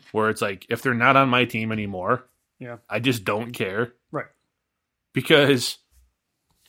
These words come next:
Speaker 1: uh, the Seattle Seahawks are selecting, their pick is in.
Speaker 2: Trayvon Diggs.
Speaker 1: Diggs?
Speaker 2: Diggs.
Speaker 1: You said, you said this would be a good pick for, uh, this is Pete Carroll's
Speaker 2: This is
Speaker 1: kinda
Speaker 2: Pete Carroll
Speaker 1: guy.
Speaker 2: guy.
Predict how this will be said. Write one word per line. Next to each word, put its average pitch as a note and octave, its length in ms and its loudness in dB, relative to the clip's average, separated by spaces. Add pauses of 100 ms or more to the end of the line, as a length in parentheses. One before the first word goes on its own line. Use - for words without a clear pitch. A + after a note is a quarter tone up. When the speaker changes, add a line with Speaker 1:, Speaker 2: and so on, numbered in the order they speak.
(160)
Speaker 1:
uh, - 100 -6
the G2+ 100 -12
Seattle A#2 460 0
Seahawks G#2+ 560 -4
are G2+ 240 -6 (360)
selecting, G#2+ 560 -8
their G2+ 100 -4
pick G#2 260 -6
is F#2 120 -10
in. F#3 320 -8 (160)
Speaker 2:
Trayvon C3+ 280 -2
Diggs. B2+ 280 -8 (840)
Speaker 1:
Diggs? B2+ 340 -4 (520)
Speaker 2:
Diggs. C3 360 -8 (920)
Speaker 1:
You G#2+ 100 -10
said, A2+ 220 -4
you A2+ 80 -2
said C3+ 140 -2
this B2 120 -2
would G2 100 -8
be F#2+ 100 -10
a F2+ 40 -10
good F#2 180 -12
pick G2+ 180 -10
for, F2 260 -8
uh, E2 120 -8
this F2+ 100 -14
is G2 80 -14
Pete G#2+ 220 -8
Carroll's C#3 220 -2
Speaker 2:
This C#3 60 -6
is C#3 40 -8
Speaker 1:
kinda D#3 160 -2
Speaker 2:
Pete - 60 -12
Carroll C#3 220 -2
Speaker 1:
guy. A#2+ 180 -8
Speaker 2:
guy. G#2 60 -18